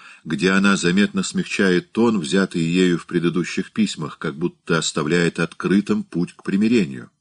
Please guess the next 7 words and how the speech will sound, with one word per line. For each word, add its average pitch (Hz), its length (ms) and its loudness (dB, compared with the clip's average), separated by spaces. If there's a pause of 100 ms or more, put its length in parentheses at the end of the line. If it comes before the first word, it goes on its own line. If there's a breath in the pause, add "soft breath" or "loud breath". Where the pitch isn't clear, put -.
(1300)
Она 85 380 -2
заставила 85 640 -2
меня 82 340 0
ждать 85 360 -4
ответа 85 420 -2
целый 82 380 -2
месяц. - 680 -4